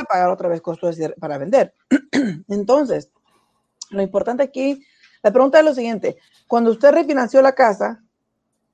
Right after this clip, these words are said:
usted firmó un documento que dice que va a vivir en esa casa por mínimo de un año, ¿no? Entonces, de que puede usted, eh, rentar esa unidad, ir a, ir a comprar otra casa, lo puede hacer.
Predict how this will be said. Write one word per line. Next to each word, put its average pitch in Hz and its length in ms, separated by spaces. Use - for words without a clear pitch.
usted 240 280
firmó 294 200
un 285 60
documento 240 680
que 208 120
dice 247 200
que 262 80
va 214 100
a 233 60
vivir 240 180
en 240 80
esa 226 180
casa 226 280
por 202 180
mínimo 214 380
de 180 100
un 196 220
año, 185 380
¿no? 294 260
Entonces, 202 580
de 208 180
que 220 120
puede 302 340
usted, 302 500
eh, 202 580
rentar 208 400
esa 240 320
unidad, 208 420
ir 202 180
a, 208 160
ir 196 160
a 202 40
comprar 190 220
otra 185 160
casa, 180 260
lo 165 120
puede 160 180
hacer. 180 340